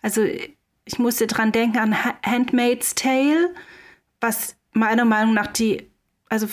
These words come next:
die grausamste, schrecklichste Serie, die ich und die ich je gesehen hab, äh, und, äh, die ich aber großartig finde. Und da, es gibt ja auch das, das böse Regime sozusagen und, äh,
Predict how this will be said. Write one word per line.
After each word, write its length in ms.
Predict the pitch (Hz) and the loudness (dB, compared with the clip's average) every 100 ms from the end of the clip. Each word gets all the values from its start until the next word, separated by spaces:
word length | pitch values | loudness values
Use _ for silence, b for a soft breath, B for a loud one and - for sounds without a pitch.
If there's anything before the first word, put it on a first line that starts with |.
| - - | -8 -4
die 120 | 220 | -4
grausamste, 1080 | - - 190 254 247 233 220 - 233 202 - | -4 -2 0 2 2 0 0 0 -2 -2 -2
schrecklichste 720 | - 233 226 220 - - 208 | -2 -4 -2 -4 -4 -2 -4
Serie, 400 | - 226 220 202 | 0 0 2 2
die 140 | 208 | 0
ich 240 | 202 - - - - | -2 -4 -6 -12 0
und 200 | 247 240 - - _ _ _ | 0 2 -4 -20 _ _ _
die 160 | 220 226 | -2 0
ich 180 | - | 0
je 180 | 202 226 | 0 0
gesehen 500 | 208 196 202 214 226 | 0 0 0 2 2
hab, 340 | 233 254 - - 214 | 0 -2 -8 -10 -4
äh, 240 | 214 208 - - - B B - | 0 0 -2 -8 -12 B B -4
und, 460 | 220 208 202 202 - | 0 2 2 -2 -4
äh, 340 | 202 202 185 | -2 0 -2
die 120 | - 226 | 0 -2
ich 180 | - | 0
aber 200 | 196 202 | 0 0
großartig 680 | 196 - 226 226 - 233 202 | 0 0 0 0 -2 -2 -2
finde. 420 | - 233 247 254 254 B B B | 0 2 4 2 -2 B B B
Und 220 | - 214 | -2 0
da, 300 | 214 220 233 - | 2 2 2 0
es 180 | 220 | -2
gibt 200 | - 247 - | 0 -2 0
ja 140 | 220 | 0
auch 60 | 233 | 2
das, 280 | 220 226 - _ _ - | 0 0 -6 _ _ -2
das 200 | 226 - | -2 -2
böse 480 | 220 226 254 240 | 2 2 4 2
Regime 560 | 233 220 - 240 294 294 | 2 2 2 4 6 4
sozusagen 800 | 285 233 254 254 247 254 277 277 B B B B | 2 0 -2 0 0 2 2 2 B B B B
und, 460 | - 233 226 226 | 2 4 4 2
äh, 460 | - 202 208 208 - | -4 -2 0 0 -2